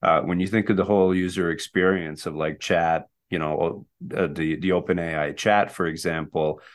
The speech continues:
um, when you think about it, like, when you're doing a, a search,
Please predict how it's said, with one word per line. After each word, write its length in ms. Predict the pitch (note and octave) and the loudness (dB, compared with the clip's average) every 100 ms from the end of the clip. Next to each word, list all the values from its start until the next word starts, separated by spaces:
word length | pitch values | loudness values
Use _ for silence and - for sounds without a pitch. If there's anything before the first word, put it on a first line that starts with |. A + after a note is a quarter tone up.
| - _ _ - | -20 _ _ 2
um, 460 | D#2+ D#2+ D#2 D2 - | 4 6 4 -2 -6
when 180 | F#2+ | -2
you 80 | F2+ | -2
think 260 | F2 D3 D#3 | 0 -2 0
about 300 | F#2+ E2+ E2+ | 4 4 4
it, 180 | F2 - | 0 0
like, 240 | F2+ F2+ | -2 -2
when 140 | F#2+ F#2+ | 0 0
you're 100 | G2+ | 2
doing 300 | A2 G#2+ G2+ | 2 2 0
a, 300 | F2 D#2+ E2+ - | 0 -2 -6 -12
a 60 | |
search, 640 | - - A#2 F#2+ - - - | -8 2 4 4 -2 -10 -12